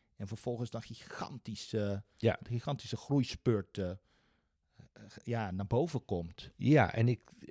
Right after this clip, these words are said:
Speaker 2: dat is grappig dat je dat zegt, want ik herken dat ook in mezelf, eh, dat heel lang onder de grond dingen voorbereiden. In het onzichtbare, heel,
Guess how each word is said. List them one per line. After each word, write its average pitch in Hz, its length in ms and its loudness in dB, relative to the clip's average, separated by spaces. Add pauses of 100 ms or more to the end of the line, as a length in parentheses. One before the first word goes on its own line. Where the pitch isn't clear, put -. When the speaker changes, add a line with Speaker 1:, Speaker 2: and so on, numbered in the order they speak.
(140)
Speaker 2:
dat 110 200 -10
is 110 100 -4
grappig - 380 -2
dat 117 160 2
je 101 80 0
dat 85 100 -2
zegt, 135 240 -4
want 113 120 0
ik 104 200 -4
herken 104 580 0
dat 113 180 4
ook - 180 -4
in 98 140 -2
mezelf, 92 760 0 (340)
eh, 98 680 -2 (160)
dat 107 220 0
heel 151 360 4
lang 131 300 2
onder 113 340 0
de 98 60 0
grond 110 600 -2
dingen 104 200 2
voorbereiden. 95 720 -4 (280)
In 117 160 2
het 101 120 2
onzichtbare, 90 960 -2
heel, 104 540 -2